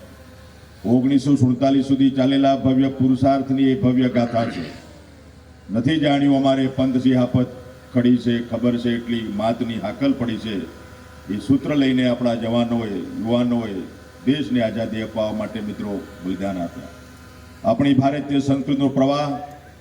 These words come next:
આટ આટલા આક્રમણો સામે અખંડ રહ્યો છે. એટલે જ રહ્યો છે કે "એક જાન હે, એક પ્રાણ હે, સારા દેશ હમારા હે.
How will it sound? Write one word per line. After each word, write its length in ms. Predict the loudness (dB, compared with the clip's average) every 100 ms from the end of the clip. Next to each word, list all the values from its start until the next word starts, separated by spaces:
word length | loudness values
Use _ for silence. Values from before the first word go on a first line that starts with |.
| -20 -20 -4
આટ 240 | 0 2 0
આટલા 260 | -2 0
આક્રમણો 480 | 0 0 -2 0 0
સામે 300 | 2 2 2
અખંડ 360 | 0 0 0 0
રહ્યો 280 | 0 -4 -10 -16 -18 -20 -20 -8 0
છે. 40 |
એટલે 260 | 0 0 0
જ 100 | 2
રહ્યો 220 | 2 2
છે 120 | 2
કે 100 | 0
"એક 380 | 2 2 0 0
જાન 300 | 0 0 0
હે, 120 | 0
એક 240 | 0 -2 -2
પ્રાણ 280 | 0 2 0
હે, 160 | 0
સારા 320 | 2 2 2
દેશ 380 | 0 -2 -2 -2
હમારા 380 | -2 0 2 2
હે. 220 | 0 -4